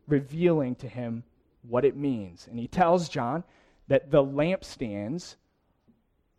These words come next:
are the churches, and the stars are the angels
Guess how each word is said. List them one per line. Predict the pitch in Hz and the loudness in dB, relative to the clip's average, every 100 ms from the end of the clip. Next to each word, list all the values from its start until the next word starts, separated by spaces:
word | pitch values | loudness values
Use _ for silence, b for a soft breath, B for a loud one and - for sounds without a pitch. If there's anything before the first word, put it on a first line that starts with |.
| 113 | -4
are | 110 | -4
the | 107 | -4
churches, | - - - 170 - 95 139 - - _ _ _ _ _ _ _ _ _ _ _ | -10 -8 -4 -4 -6 -8 -10 -12 -20 _ _ _ _ _ _ _ _ _ _ _
and | 143 135 131 | 0 2 0
the | 131 | -2
stars | - - - 170 156 120 139 185 - - _ _ _ _ _ | -6 -2 0 2 2 0 -2 -6 -12 -20 _ _ _ _ _
are | 127 135 | 2 2
the | 135 135 - | 4 0 -2
angels | 156 180 208 190 131 104 92 95 | -2 4 6 4 2 -4 -4 -8